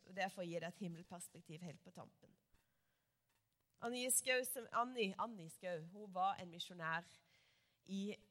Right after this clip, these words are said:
Kina. En av Misjonsforbundets, eller Kirkens Norges sin store stolthet. Hun var misjonær i Kina. Og hun jobbet i mange år og startet noe som heter Håpets Havn. Hun var sykepleier, startet tuber-, tuberkulosesenter i Hongkong når Mao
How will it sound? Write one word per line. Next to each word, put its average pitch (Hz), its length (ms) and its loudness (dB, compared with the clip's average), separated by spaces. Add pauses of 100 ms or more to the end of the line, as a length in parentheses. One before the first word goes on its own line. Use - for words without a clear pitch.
(120)
Kina. 294 580 -6 (360)
En 208 160 -6
av 208 40 -6
Misjonsforbundets, 180 1000 -2 (140)
eller 165 360 -2
Kirkens 165 380 -12
Norges 170 480 -8 (200)
sin 160 220 -14
store 156 280 -16
stolthet. - 440 -18
Hun 165 140 -16
var 185 100 -12
misjonær 180 380 -16
i - 20 -16
Kina. - 300 -20 (800)
Og 190 80 -6
hun 220 140 0
jobbet 202 400 2
i 214 60 -10
mange 202 540 -10
år 98 220 -14
og 190 80 -16
startet 196 440 -10
noe 185 100 -12
som 196 120 -12
heter 180 200 -14
Håpets 190 380 -14
Havn. 190 220 -12
Hun 185 80 -16
var 175 100 -14
sykepleier, 220 680 -8 (280)
startet 208 420 -2
tuber-, 190 440 -10
tuberkulosesenter 202 1080 -12
i 185 100 -8
Hongkong 214 500 -14 (380)
når 196 180 -4
Mao 202 320 0